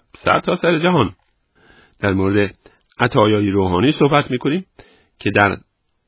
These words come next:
گذشته وجود داشتن و به آخر رسیدن و به منظور رساندن حقیقت بودن.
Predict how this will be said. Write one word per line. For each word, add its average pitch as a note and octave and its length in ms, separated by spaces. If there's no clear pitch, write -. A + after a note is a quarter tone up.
گذشته A#2 420
وجود C#3+ 260
داشتن D#3+ 300
و A2+ 180
به G#2 60
آخر C3+ 260
رسیدن C#3 520
و A2 60
به A#2 100
منظور B2 520
رساندن B2 840
حقیقت G#2+ 580
بودن. E3+ 260